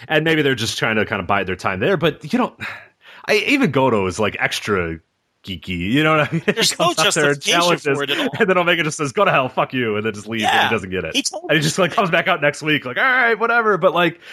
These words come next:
Speaker 1: I don't know, do you wanna build that Goto Ishii team a little bit more? So, I don't know. Maybe he is just being a geek. Maybe they said, "We need a geek who's not gonna get the title shot. Goto, get out there." <laughs> Like,
Speaker 2: Yeah, I don't know. I mean, it, it, it, if it, it, it's obviously not gonna be anyone else from Chaos 'cause they just would've had that guy out there.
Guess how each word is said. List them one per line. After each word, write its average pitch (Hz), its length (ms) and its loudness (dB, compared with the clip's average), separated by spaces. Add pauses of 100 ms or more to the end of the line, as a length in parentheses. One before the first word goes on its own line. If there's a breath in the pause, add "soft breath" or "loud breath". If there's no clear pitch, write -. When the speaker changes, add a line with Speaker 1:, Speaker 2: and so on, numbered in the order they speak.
(120)
Speaker 1:
I - 60 2
don't 233 80 4
know, 294 100 2
do 139 80 -6
you 131 40 -4
wanna 151 140 2
build 139 220 0
that 160 100 2
Goto 151 220 2
Ishii 262 340 -2
team 302 220 2
a 339 40 0
little 320 160 0
bit 262 100 0
more? 294 140 4
So, - 140 0
I 170 140 4
don't 254 120 2
know. 302 180 0
Maybe 156 220 2
he 247 60 2
is 277 140 0
just 190 120 -4
being 117 160 2
a 92 40 -6
geek. 85 260 -8
Maybe 151 160 2
they 156 100 4
said, 156 260 0 (220 loud breath)
"We 160 80 2
need 196 120 2
a 185 40 2
geek 202 300 0
who's 151 180 0
not 170 160 2
gonna 165 100 2
get 143 120 2
the 143 60 -2
title 147 220 2
shot. 143 240 0
Goto, 151 220 2
get 143 120 2
out 123 160 2
there." 80 240 -6
<laughs> - 0 -
Like, 104 360 -2 (400 loud breath)
Speaker 2:
Yeah, 151 160 0
I 147 120 0
don't 143 120 -2
know. 117 320 -6
I 131 140 0
mean, 139 320 -4
it, 139 280 -2
it, 143 200 -10
it, 156 160 -2 (100)
if 160 160 -6
it, 175 160 -6
it, 170 140 -6
it's 156 160 -2
obviously 202 320 0
not 196 180 0
gonna 175 140 -10
be 156 120 -2
anyone 147 280 -4
else 135 180 -4
from 131 100 -14
Chaos 127 420 -2
'cause - 120 -8
they 123 100 -6
just 120 140 -8
would've 123 160 -4
had 123 140 -2
that 120 180 -4
guy 113 180 -4
out - 300 -4
there. 95 280 -12